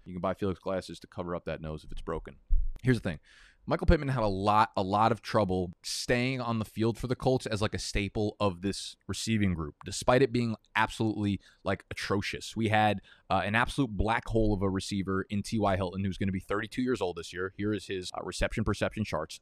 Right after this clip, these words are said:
third percentile success rate versus man coverage. Uh, like, he went downhill really, really quickly last year. They had Paris Campbell out for the year. The next guys up were, like, Zach Pascal and Marcus Johnson. A-, and when you look at Michael Pittman's efficiency metrics,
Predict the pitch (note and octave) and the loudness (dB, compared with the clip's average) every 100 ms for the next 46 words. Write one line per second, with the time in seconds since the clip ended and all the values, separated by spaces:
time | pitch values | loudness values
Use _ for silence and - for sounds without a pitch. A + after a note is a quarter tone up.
0 | _ - - A#2 A#2+ - A2 - G2 F#2+ | _ -10 2 4 4 0 -2 0 0 2
1 | F2 E2+ - - F#2+ - F2 F#2 F2+ E2+ | 2 2 -2 -4 -4 -2 -4 -4 -6 -4
2 | F2+ E2+ F#2 E2 E2+ - F2+ - _ F2+ | -4 -2 -4 -4 -6 -6 -10 -10 _ -2
3 | F2+ C#3+ C3 A2+ A2 G#2+ G2 F2 F2+ G#2+ | 2 2 4 4 2 4 2 0 2 4
4 | G#2 G2 G2 F#2 F2 F#2 E2+ F2 E2 D#2+ | 6 6 6 4 2 -2 -2 -4 -4 -6
5 | - D#2 - - - F2 - F2+ F#2+ - | -6 -12 -14 -16 -6 -2 -2 -2 -4 0
6 | A#2 A#2 - A2 A2+ - G2+ F#2+ E2+ D2 | 2 2 2 2 2 0 0 0 -2 -4
7 | F#2 A2+ - B2 A#2 A#2+ A2 G2+ F#2 - | -2 -2 -2 -2 0 -2 -2 -6 -4 -6
8 | G#2 - - G#2+ - G2 A2 B2+ - _ | -6 -6 -2 -2 -2 2 2 2 -2 _
9 | _ G#2+ G#2 G2 G#2 - G#2 - - _ | _ -2 0 2 2 2 -2 -4 -14 _
10 | - F#2 G2 F#2+ - C#2 - - - A#2 | -12 -2 -2 -2 -8 -14 -12 -10 -2 0
11 | B2 B2 B2+ B2+ B2+ A#2+ A#2 - A#2+ A2+ | 2 2 2 2 2 0 0 0 0 0
12 | G2 - A#2+ - G#2+ - F#2+ E2+ D#2+ G2+ | -4 0 -2 2 0 0 -2 -2 0 2
13 | G2 F2+ D2 - - | 2 -2 -6 -10 -16